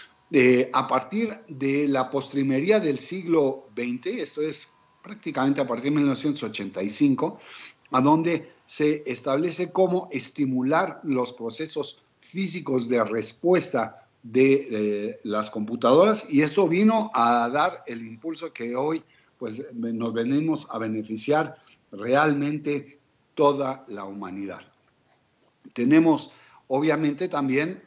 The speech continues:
otro tipo de efectos que nos vienen a beneficiar a todo el mundo. Y uno de los que valdría la pena también comentar es, eh, el tema médico.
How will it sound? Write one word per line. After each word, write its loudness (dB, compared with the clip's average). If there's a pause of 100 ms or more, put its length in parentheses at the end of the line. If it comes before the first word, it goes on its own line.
otro 0
tipo -2
de -6
efectos -4
que -4
nos -8
vienen 2 (120)
a -2
beneficiar 0
a -14
todo -2
el 0
mundo. 4 (480)
Y 4
uno 2
de 4
los 2
que 4
valdría 0
la 0
pena -2
también -2
comentar -4 (300)
es, -2
eh, 0
el -4
tema 2
médico. -4